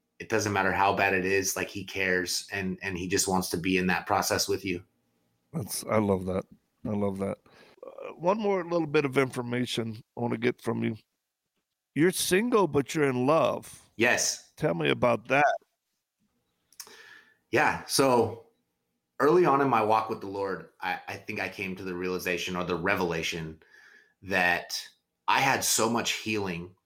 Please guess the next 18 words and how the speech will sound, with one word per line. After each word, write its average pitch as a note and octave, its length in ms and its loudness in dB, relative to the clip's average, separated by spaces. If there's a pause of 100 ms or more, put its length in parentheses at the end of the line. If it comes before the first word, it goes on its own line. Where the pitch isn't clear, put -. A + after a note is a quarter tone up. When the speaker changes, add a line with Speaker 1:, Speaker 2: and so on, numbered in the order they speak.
Speaker 1:
that F2 120 -4
needed F#2 280 -4
to F#2 80 -10
be G2+ 120 -4
done F2 400 -4 (720)
that F#2+ 380 2
I G2+ 160 2
needed F#2+ 300 0
to E2+ 60 -4
be E2 120 -8
single. - 480 -8 (840)
And F#2 480 0 (520)
through F3+ 180 4
that D#3+ 200 2
process, A2 500 0
I G2+ 120 -4
realized F#2+ 760 -6
that F2+ 500 0